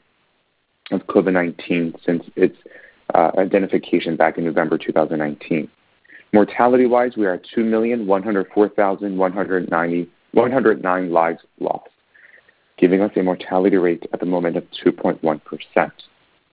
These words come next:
Here in the U S, twenty-five million two hundred eleven thousand six hundred forty-nine cases, with four hundred twenty thousand seven hundred nineteen deaths. Right, we crossed that four hundred thousand mark earlier this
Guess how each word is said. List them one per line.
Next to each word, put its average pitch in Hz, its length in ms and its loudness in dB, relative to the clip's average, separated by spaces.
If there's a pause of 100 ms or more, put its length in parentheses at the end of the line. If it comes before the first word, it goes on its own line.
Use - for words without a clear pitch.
(220)
Here - 180 4
in 123 80 4
the 113 60 2
U 104 240 2
S, 135 120 -2 (680)
twenty-five 101 400 0
million 113 480 -4 (240)
two 120 120 2
hundred 110 200 2
eleven 95 340 0
thousand 82 540 -2 (500)
six 95 180 2
hundred 90 300 -2
forty-nine 80 380 -4
cases, - 500 0 (1000)
with 107 140 6 (160)
four 131 140 6
hundred 131 220 -2
twenty 110 240 -2
thousand 87 500 0 (340)
seven 90 200 0
hundred 87 260 -2
nineteen 80 760 -8 (360)
deaths. 69 200 0 (800)
Right, 76 80 0
we 80 100 2
crossed - 520 0
that - 180 -6
four 82 180 0
hundred 82 380 -4
thousand 80 460 0
mark 85 360 0
earlier 80 320 -4
this 76 220 -10